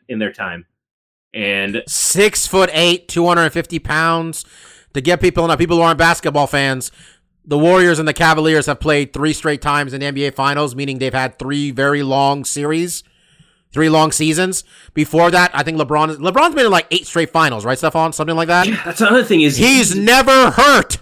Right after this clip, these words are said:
Speaker 1: He's been doing this at a high level so long. And yeah, especially in the world of combat sports, his durability, you know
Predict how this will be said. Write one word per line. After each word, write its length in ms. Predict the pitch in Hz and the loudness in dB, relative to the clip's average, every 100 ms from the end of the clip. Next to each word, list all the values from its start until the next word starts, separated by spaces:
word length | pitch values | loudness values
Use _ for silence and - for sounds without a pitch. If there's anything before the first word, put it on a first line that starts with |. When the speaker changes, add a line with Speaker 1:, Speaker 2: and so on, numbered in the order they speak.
| - | -16
Speaker 1:
He's 240 | - 156 131 | -10 -8 -8
been 380 | 113 175 151 143 | 0 2 2 2
doing 260 | 160 165 | 4 4
this 160 | 156 151 | 2 -2
at 160 | 131 | -6
a 80 | 120 | -6
high 300 | 110 139 143 | -6 -4 -4
level 280 | 139 139 127 | -2 -4 -6
so 220 | - 147 | -8 -8
long. 240 | 131 117 110 | -6 -6 -6
And 140 | 110 | -6
yeah, 300 | 123 101 87 _ _ | -4 -4 -8 _ _
especially 200 | 151 156 | -4 -2
in 60 | |
the 80 | 131 | 0
world 180 | 135 120 | 0 -2
of 60 | |
combat 400 | - 120 135 165 | -4 -6 -4 -6
sports, 260 | 160 180 170 | -4 -6 -4
his 160 | 143 110 | -6 -8
durability, 1120 | 107 117 131 143 92 101 117 165 220 233 _ _ _ _ _ - | -10 -2 0 0 -4 -6 -4 -2 -4 -8 _ _ _ _ _ -6
you 180 | 143 | 0
know 300 | 165 160 139 | 2 2 0